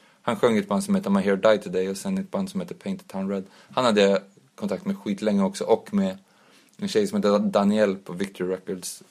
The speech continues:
Just alla de här kontakterna som skickade saker emellan. Och med, eh, Aaron Turner på Hydrohead från, från Isis.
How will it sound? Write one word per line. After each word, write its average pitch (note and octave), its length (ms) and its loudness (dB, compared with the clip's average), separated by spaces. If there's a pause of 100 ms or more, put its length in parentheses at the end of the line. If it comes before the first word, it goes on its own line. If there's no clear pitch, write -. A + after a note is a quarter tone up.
(100)
Just A2 320 -2
alla A#2+ 200 4
de A#2+ 100 0
här G#2+ 100 0
kontakterna G2 540 -6 (160)
som - 180 -6
skickade G2+ 420 -2
saker F#2+ 260 -6
emellan. G2 360 0
Och C#3 140 2
med, A2+ 460 4
eh, G2 220 2 (640)
Aaron A2+ 320 8
Turner G#2 400 2
på F#2 440 0 (220)
Hydrohead F#2 400 2
från, F#2+ 480 -8 (380)
från G#2 160 -6
Isis. G2 500 -6